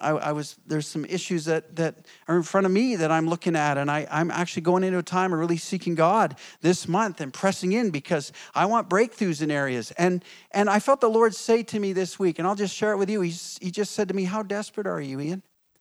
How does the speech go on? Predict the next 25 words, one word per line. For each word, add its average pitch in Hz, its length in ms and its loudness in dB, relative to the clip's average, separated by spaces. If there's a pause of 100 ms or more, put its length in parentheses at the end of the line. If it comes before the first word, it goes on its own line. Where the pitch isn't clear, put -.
(220)
How - 180 -12
desperate 208 480 -10
are 123 140 -8
you?" 107 220 -14 (720)
And 165 100 -2
I 196 100 2
felt - 320 -4
like 208 120 -4
God 190 200 0
was 202 160 -4
challenging 233 460 -2
me. 123 240 -6 (440)
"Are 214 100 2
you 196 120 2
really 208 220 0
desperate? 202 460 -2
Are 202 80 2
you 170 120 0
really 214 200 0
hungry? 226 640 -4 (280)
Am 214 160 2
I 214 80 2
really 214 320 0
your 208 160 2
source? 254 800 -4